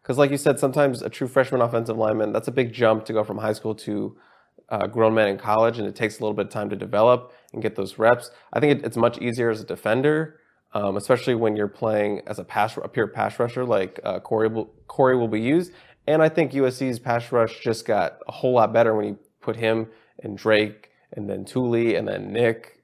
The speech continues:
I think the, I think the potential is a little bit higher, even though, uh, you would like a little bit more blocking. But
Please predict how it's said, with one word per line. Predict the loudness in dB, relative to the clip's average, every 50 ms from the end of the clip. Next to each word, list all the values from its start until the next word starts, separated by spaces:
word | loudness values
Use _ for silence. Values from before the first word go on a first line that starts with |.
| -10
I | -8 -4
think | -2 -2 -2 -2 -2
the, | -2 0 0 0 -2 -4 -6 -10 _ _ _ -12
I | -8
think | -6 -6 -6 -4
the | -6 -6
potential | -6 -8 -4 -4 -4 -2 -2
is | -6
a | -4
little | -2 -2 -2
bit | -2 -4
higher, | -4 -2 0 2 2 2
even | 2 0 0 2
though, | 4 4 4 4 2 0 -4 -10 _ _ _ _ _ _ _
uh, | -8 -6 -4 -4 -4 -6
you | -6 -6 -6
would | -2 0 2 4
like | 4 4 4 4
a | 2 0
little | -2 -2 -2
bit | -2
more | -2 -2 -2
blocking. | 2 2 2 2 2 -2 -4 0
But | 2 2 2 2 -2 -10 -20